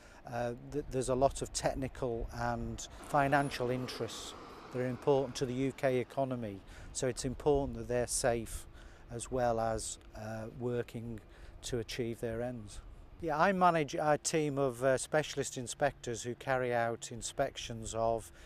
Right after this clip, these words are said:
chemical plants such as the ones that we have here, looking at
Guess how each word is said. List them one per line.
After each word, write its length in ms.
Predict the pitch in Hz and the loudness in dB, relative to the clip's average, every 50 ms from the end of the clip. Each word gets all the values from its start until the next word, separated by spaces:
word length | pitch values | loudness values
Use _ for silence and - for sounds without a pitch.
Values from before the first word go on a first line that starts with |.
| - - - - | -20 -20 -14 0
chemical 400 | - 156 139 135 - - 131 117 | 2 2 2 2 -2 -4 -4 -4
plants 360 | - - 123 113 117 117 - | -2 -2 -2 -2 -2 -6 -6
such 240 | - 123 - - 123 | -8 -8 -6 -6 -6
as 120 | 113 98 | -6 -4
the 100 | 123 123 | -4 -2
ones 320 | 110 117 120 120 117 - - | -2 -2 -2 -4 -4 -8 -8
that 160 | - 113 107 | -8 -8 -6
we 120 | 120 120 117 | -4 -4 -4
have 260 | 117 113 117 110 - - | -4 -4 -4 -6 -6 -6
here, 360 | 127 123 117 110 101 101 104 - - - - - - - - | -6 -4 -4 -4 -6 -6 -10 -14 -18 -20 -20 -20 -20 -12 0
looking 400 | 135 143 135 - - 143 131 127 | 0 2 2 2 0 -2 0 2
at 200 | 135 127 127 127 | 2 2 2 2